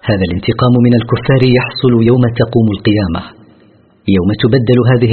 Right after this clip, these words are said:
الأرض أرضا أخرى بيضاء نقية، وتبدل السماوات سماوات غيرها، وظهر الناس من قبورهم بأبدانهم وأعمالهم للوقوف بين يدي الله المنفرد بملكه وعظمته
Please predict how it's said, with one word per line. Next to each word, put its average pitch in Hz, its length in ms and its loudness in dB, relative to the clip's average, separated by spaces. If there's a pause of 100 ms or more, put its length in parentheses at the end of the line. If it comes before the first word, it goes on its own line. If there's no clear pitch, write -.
الأرض 120 320 -2 (220)
أرضا 117 240 0 (220)
أخرى 120 300 0 (120)
بيضاء 113 340 0 (160)
نقية، 95 380 -2 (800)
وتبدل 113 560 0
السماوات 117 520 0 (200)
سماوات 110 440 0 (200)
غيرها، 101 400 -2 (960)
وظهر 104 400 0
الناس 120 220 2 (120)
من 120 80 2 (100)
قبورهم 123 520 2
بأبدانهم 113 800 0
وأعمالهم 110 760 0 (100)
للوقوف 110 460 -2 (220)
بين 123 200 2 (160)
يدي 117 300 0
الله 107 220 0 (120)
المنفرد 101 540 -2 (140)
بملكه 107 520 -2 (140)
وعظمته 90 580 -6